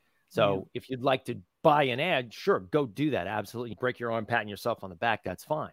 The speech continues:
Speaker 1: And not to knock our advertising brethren, um, an ad is not as authentic as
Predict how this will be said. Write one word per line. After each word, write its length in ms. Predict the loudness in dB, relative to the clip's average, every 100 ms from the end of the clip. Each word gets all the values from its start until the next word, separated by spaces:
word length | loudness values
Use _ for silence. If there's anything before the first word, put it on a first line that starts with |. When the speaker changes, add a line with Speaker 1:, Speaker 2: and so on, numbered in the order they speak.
| -8
Speaker 1:
And 200 | -6 -2
not 240 | -2 -2
to 80 | -2
knock 300 | 0 -2 0
our 140 | -2 2
advertising 720 | 2 2 0 -2 -2 -2 -2
brethren, 580 | 6 6 6 0 -4 -8 _ _ _ _
um, 260 | -8 -8 -8
an 140 | -8 -8 -4
ad 380 | 0 4 4
is 300 | 2 -2 -4
not 340 | -2 0 2 0
as 360 | -4 -4 -4 -6
authentic 1080 | -2 -2 -2 -2 0 0 -2 -6 -8 -14 -20 _ _ _ _ _ _
as 560 | 0 2 0 -2 -6